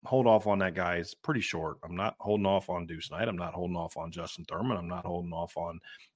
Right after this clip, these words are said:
Elijah Burris. I'm not holding off on James Flanagan, Will Black, Owen Strebig, um, you know, Davion Dixon, Chris Burgess. I mean, there's a couple guys, you know, I, I personally, Josiah Kia, but, like, but here's the thing. If you like the guy,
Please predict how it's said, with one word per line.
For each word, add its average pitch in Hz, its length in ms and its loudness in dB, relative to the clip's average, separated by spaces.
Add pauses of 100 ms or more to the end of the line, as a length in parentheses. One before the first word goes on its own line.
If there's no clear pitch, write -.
(160)
Elijah 101 320 8
Burris. 92 300 0
I'm 92 100 -2
not 95 120 2
holding 95 200 2
off 90 160 0
on 90 100 -2
James 87 240 -4
Flanagan, 110 460 2
Will 82 180 2
Black, 95 460 2
Owen 98 180 -4
Strebig, 127 540 4 (560)
um, 65 480 -8 (520)
you 104 60 -4
know, 87 80 -2
Davion 101 420 8
Dixon, 123 760 8 (360)
Chris - 160 2
Burgess. 120 720 10
I - 40 2
mean, 117 160 10
there's 131 180 10
a 135 40 6
couple 131 280 10
guys, 113 320 6
you 127 60 6
know, 104 80 8
I, 120 140 6 (180)
I 110 80 0
personally, 110 580 4 (480)
Josiah 95 380 4
Kia, 98 280 2
but, 120 160 10
like, 139 180 12 (320)
but 139 80 12
here's 180 120 12
the 170 80 10
thing. 175 180 12 (300)
If 160 180 10
you 180 160 12
like 190 300 12
the - 140 10
guy, 117 420 12